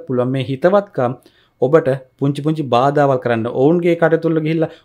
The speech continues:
ඔබේ කටයුතු ඔබට අය, යම් කිසි ආකාරයෙන් බාධා වෙන තත්ත්වයක් පෙන්නුම් කරන නිසා අන්න ඒ දේවල් තුළ බුද්ධිමත්ව කටයුතු කරන්න වග බලාගන්න මිතුරු ලග්න හිමියෝ. මේ හැම දේ තුළම ඔබට සාර්ථකත්වයේ උ-,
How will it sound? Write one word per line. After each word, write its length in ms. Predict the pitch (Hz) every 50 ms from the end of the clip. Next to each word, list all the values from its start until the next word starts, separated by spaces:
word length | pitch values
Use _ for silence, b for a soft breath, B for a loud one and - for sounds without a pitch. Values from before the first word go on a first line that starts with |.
| B -
ඔබේ 240 | 131 131 147 180 190
කටයුතු 300 | 180 175 170 165 165 160
ඔබට 200 | 156 151 143 147 143 139 143 _ _ _ _ _ _ -
අය, 140 | - 120 131 135 127 123 123 120 - 127 127
යම් 80 | 123 127
කිසි 180 | 127 - 143
ආකාරයෙන් 280 | 135 127 135 131 123 120
බාධා 340 | 123 120 135 147 151 156 147 143
වෙන 140 | 135 127 131 127 b b b b b
තත්ත්වයක් 460 | - 127 127 - - 143 135 131 -
පෙන්නුම් 220 | 139 127 127 123 117
කරන 160 | 127 120 120
නිසා 240 | 117 - - 113 113 110 b b b b b b
අන්න 220 | 123 123 127 127
ඒ 160 | 123 123 123 127
දේවල් 200 | 131 127 127 127
තුළ 160 | 120 127 123 117
බුද්ධිමත්ව 560 | 120 123 120 120 135 131 127 123 120 - 127
කටයුතු 340 | 117 120 117 120 117 120 120
කරන්න 200 | 120 120 117 117
වග 160 | 117 120 113
බලාගන්න 300 | 120 117 117 117 117 117 117
මිතුරු 220 | 110 120 117 117
ලග්න 220 | 113 113 113 117 113
හිමියෝ. 300 | 117 117 113 113 110 - b b b b -
මේ 160 | 135 151 147 - -
හැම 180 | - 123 143 147 139
දේ 160 | 135 131 131
තුළම 320 | 127 123 123 120 117 117 117 117 B B B B B
ඔබට 320 | 135 135 139 185 180 180 180 170
සාර්ථකත්වයේ 800 | 170 - 139 135 147 151 147 170 156 160 160 156 - - 156 139
උ-, 160 | 123 120 120